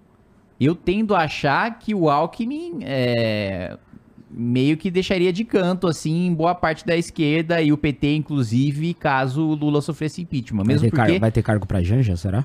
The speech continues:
Speaker 1: É, mesmo, <laughs> mesmo porque, se chegar num ponto do Lula sofrer impeachment, significa que ele ficou muito impopular. Outro ponto. Lula já é o presidente mais impopular no primeiro mandato desde mil novecentos e oitenta e oito.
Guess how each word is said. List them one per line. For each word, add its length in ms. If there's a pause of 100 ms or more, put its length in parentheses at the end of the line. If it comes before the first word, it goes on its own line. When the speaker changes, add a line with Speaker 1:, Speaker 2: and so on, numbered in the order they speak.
(140)
Speaker 1:
É, 160
mesmo, 340 (380)
<laughs> 400
mesmo 400
porque, 460
se 160
chegar 340
num 100
ponto 360
do 120
Lula 300
sofrer 280
impeachment, 420
significa 400
que 80
ele 80
ficou 180
muito 260
impopular. 640 (920)
Outro 340
ponto. 460 (320)
Lula 500
já 300
é 320
o 80
presidente 840 (100)
mais 360
impopular 520
no 80
primeiro 300
mandato 480
desde 420
mil 200
novecentos 400
e 20
oitenta 240
e 60
oito. 360